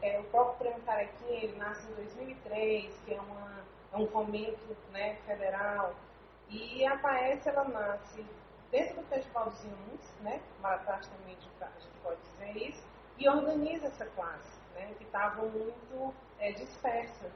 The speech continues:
em todo o território, é, do Ceará. São famílias, né, são, são, é, circenses tradicionais, tem essa questão da itinerância, e a gente vê eles,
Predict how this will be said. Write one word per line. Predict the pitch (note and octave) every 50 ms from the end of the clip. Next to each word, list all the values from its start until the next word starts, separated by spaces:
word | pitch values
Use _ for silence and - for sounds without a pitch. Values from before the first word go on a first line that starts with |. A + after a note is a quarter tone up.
| - G3+
em | G3+
todo | - G3+ G3+ G#3 G#3+
o | A3
território, | A#3 A3+ A3+ A#3 B3 - - A3 G#3 G3+ G3 F3+ F#3 - - - - - - - - -
é, | E3+ F3 F3+ F3
do | F3 F#3+
Ceará. | - - - A3 G#3+ A3 G#3+ G3 F3+ E3+ - - -
São | - - C4 C#4+ C#4
famílias, | C#4 C4 A#3 A3 G#3+ G#3 A3+ C4 C#4+ D#4+ - - - - - -
né, | G3 G3 G3+ A3+ - - - - -
são, | G#3+ G3 G3 G3 G3+ G3+ - - - -
são, | F#3+ F#3+ F#3 F#3 F3 F3+ - F#3 - - - - - - - - E3
é, | E3+ E3+ E3+ E3+ E3 -
circenses | - A#3 A3 - - G#3+ G3 - -
tradicionais, | - F#3+ F#3 F3+ - - F#3+ F3 E3 E3 E3+ F#3+ G#3+ - - - -
tem | A#3 A3+ A#3
essa | A#3 - G#3+
questão | - G3+ F#3+ G3 F3+ F3+
da | F3
itinerância, | F3+ - - G3 G3 G#3 G#3+ A#3 C4 C#4 C#4+ C#4 - A3 G#3 - - - - - A#3
e | C4
a | C#4
gente | C#4+ C#4+ C#4 C#4 -
vê | C#4 C#4+ C#4 - - -
eles, | G#3 G#3 G#3 - -